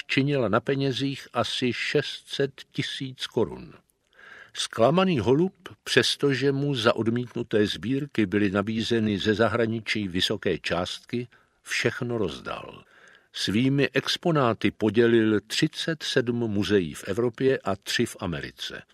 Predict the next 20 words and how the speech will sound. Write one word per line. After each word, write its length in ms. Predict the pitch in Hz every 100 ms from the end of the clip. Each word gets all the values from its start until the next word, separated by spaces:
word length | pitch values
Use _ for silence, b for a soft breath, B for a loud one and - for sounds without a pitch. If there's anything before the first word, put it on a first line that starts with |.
| _ _
Dále 420 | 95 98 110 110
několik 500 | 104 95 - 101 87
set 320 | - - - -
ústavů 720 | 87 - - 101 95 113 131 B B B B B
a 120 | 95 92
nakonec 580 | 139 - 165 160 -
rozdal 540 | 110 120 156 151 156 151
zbytky 480 | 107 90 - - 151
svých 320 | - 110 -
sběrů 540 | - 113 135 151 165
asi 380 | - 107 - 113
dvěma 460 | 80 76 117 151 151
stovkám 800 | - 131 - - 127 127 123 117
venkovských 720 | 104 110 110 101 - - 76
škol, 580 | - - 107 123 135 139 - _
všude 460 | - - 175 156 156
tam, 320 | 127 120 123
kde 320 | 113 101 107
konal 440 | - - 87 87
přednášky. 840 | 87 - - 53 53 - - -